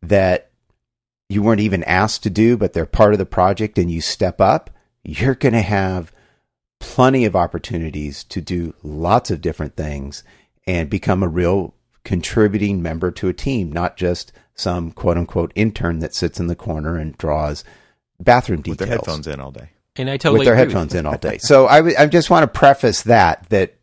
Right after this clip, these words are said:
Speaker 1: your experience of doing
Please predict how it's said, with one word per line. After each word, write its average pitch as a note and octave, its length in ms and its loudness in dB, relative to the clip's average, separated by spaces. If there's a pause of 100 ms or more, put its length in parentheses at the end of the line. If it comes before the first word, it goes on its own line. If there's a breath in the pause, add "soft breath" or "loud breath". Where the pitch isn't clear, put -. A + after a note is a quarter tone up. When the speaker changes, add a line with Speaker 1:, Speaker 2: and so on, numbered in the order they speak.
(140)
Speaker 1:
your D3 380 4
experience A2+ 880 0 (680 soft breath)
of F#2 260 4
doing A2 540 4